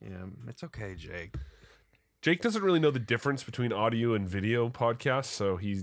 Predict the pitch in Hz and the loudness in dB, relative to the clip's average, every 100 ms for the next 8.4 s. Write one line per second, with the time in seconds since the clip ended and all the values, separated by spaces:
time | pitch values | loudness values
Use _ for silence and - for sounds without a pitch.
0 | 120 - 113 - 127 - 113 92 - 98 | -8 -8 -4 -2 -2 -2 -4 -4 -4 -4
1 | 92 85 78 - - 220 208 240 285 196 | -2 -4 -6 -10 -4 -2 0 0 0 0
2 | 196 226 180 233 220 220 - 196 254 254 | -2 0 0 0 0 -2 0 2 2 0
3 | - 220 226 131 - - 135 135 95 - | -2 -2 -2 -8 -18 -20 -20 -18 -12 -6
4 | 330 320 131 151 160 139 262 190 147 160 | -2 -2 -2 -4 -2 -2 -2 -2 -2 -2
5 | 156 151 147 143 139 147 - 135 104 - | -2 0 2 2 0 0 4 4 4 -4
6 | 87 95 95 - 101 95 85 - _ 135 | -12 -12 -14 -14 -12 -10 -12 -16 _ 4
7 | 139 151 139 139 123 101 104 92 78 - | 4 4 4 4 4 2 2 0 -4 -8
8 | 101 98 - | -8 -10 -16